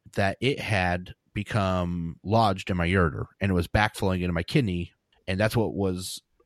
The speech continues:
the big problem there. And so th-, for some reason, this was the debate with the urologist was,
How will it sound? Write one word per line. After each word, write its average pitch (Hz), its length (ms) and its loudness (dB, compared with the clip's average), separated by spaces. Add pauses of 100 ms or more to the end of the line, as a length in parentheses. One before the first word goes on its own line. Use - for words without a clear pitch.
(100)
the 104 80 0
big 90 260 -2
problem 90 320 4
there. 67 260 -6 (120)
And 95 200 -2
so 101 240 2
th-, 98 100 -10 (120)
for - 160 -4
some 139 240 4
reason, 107 400 2 (160)
this - 180 -2
was 98 180 2
the 90 140 -10
debate 101 340 2
with 101 100 -4
the 87 120 -4
urologist 95 520 2
was, 85 360 0